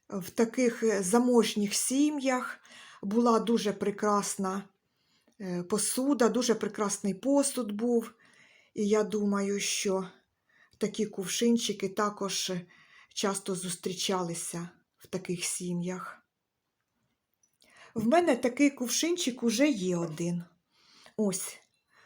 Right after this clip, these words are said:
ви вже його бачили, також форма Гріпарі. Але він, як ми бачимо, трішечки менший, да? Да, меншенький. Тепер у мене буде така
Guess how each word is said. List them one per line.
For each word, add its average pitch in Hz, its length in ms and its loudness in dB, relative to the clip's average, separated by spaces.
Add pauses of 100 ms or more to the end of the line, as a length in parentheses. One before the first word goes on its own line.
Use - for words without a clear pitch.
ви 220 200 6
вже 202 220 2
його 185 300 -2
бачили, 277 760 0 (480)
також 208 400 -4
форма 190 480 -4
Гріпарі. 247 760 -2 (1080)
Але 240 320 6
він, 294 300 -2 (800)
як 233 280 -6
ми 240 100 0
бачимо, 240 500 -2
трішечки 233 640 -2
менший, 180 560 -4
да? 226 280 -6 (380)
Да, 185 400 -4
меншенький. 180 880 -6 (1400)
Тепер 247 380 4
у 233 80 4
мене 214 520 0
буде 214 300 0
така 214 540 -2